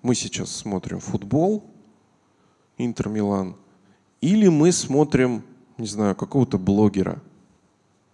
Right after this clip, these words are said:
Нет задачи понять, а что одето на футболистах, а в-, чё говорит блогер, вообще не, не в этом дело. Задача распознать видеопоток,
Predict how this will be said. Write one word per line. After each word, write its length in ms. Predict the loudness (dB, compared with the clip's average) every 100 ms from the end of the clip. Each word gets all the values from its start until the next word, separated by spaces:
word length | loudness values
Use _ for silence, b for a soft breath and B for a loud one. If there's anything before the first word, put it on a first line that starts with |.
| _ _ -6
Нет 260 | -2 -2
задачи 640 | -2 -4 0 0 0 -4 -6
понять, 600 | -2 -2 0 -2 -2 -4
а 180 | -6 -6
что 260 | -2 0
одето 320 | 0 -2 -6
на 100 | -8
футболистах, 880 | -10 -10 -4 -4 -4 -6 -8 -10 -10
а 280 | -8 -6 -4
в-, 480 | -6 -10 -14 -14 -10
чё 220 | -4 -4
говорит 480 | -2 0 0 0 -2
блогер, 400 | 0 2 2 0
вообще 320 | -8 -10 -8
не, 140 | -6 -4
не 180 | -2 0
в 60 |
этом 240 | 0 -2 -6
дело. 260 | -8 -8 -14 b b b b b b b
Задача 520 | -4 0 0 0 -2
распознать 680 | -4 -6 -8 -6 -6 -6 -10 _
видеопоток, 840 | -14 -12 -6 -4 -4 -4 -6 -8